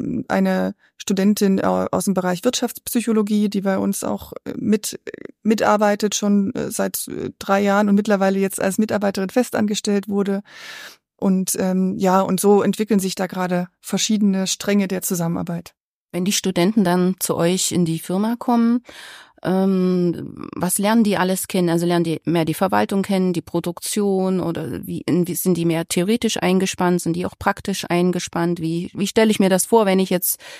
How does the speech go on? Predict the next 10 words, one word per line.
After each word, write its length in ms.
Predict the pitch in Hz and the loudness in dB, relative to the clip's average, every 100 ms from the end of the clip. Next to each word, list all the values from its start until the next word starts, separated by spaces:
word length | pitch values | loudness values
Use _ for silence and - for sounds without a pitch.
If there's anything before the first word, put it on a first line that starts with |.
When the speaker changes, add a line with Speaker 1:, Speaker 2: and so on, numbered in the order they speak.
| - | -4
Speaker 2:
mich 260 | 190 - - - | -2 -2 -10 -2
interessieren 500 | 175 - 185 202 190 | -2 0 0 2 2
würde 160 | 175 | 0
für 100 | 170 | 0
einen 80 | 180 | 0
dualen 300 | 165 170 170 | 2 2 0
Studiengang 540 | - 233 240 208 185 180 | 0 2 2 2 0 2
und 180 | 175 | 0
den, 360 | 170 170 175 | 2 2 0
äh, 20 | - | -4